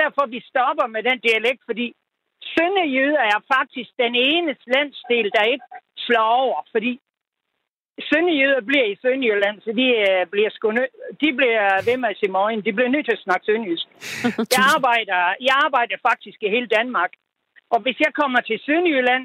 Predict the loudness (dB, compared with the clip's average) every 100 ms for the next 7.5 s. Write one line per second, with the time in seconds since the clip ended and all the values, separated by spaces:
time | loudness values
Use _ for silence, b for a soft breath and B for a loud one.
0 | -8 -12 0 0 2 -2 -2 0 2 2
1 | -2 0 0 0 2 -2 -2 -2 0 2
2 | 0 0 0 2 0 -4 -14 -20 -20 -6
3 | 0 2 0 -2 -2 -2 2 2 2 -2
4 | -4 -6 -2 2 2 0 -2 2 2 0
5 | -4 0 2 2 0 -6 _ 0 2 -2
6 | 0 -2 0 0 0 -2 0 0 -2 -4
7 | -4 -2 0 0 -2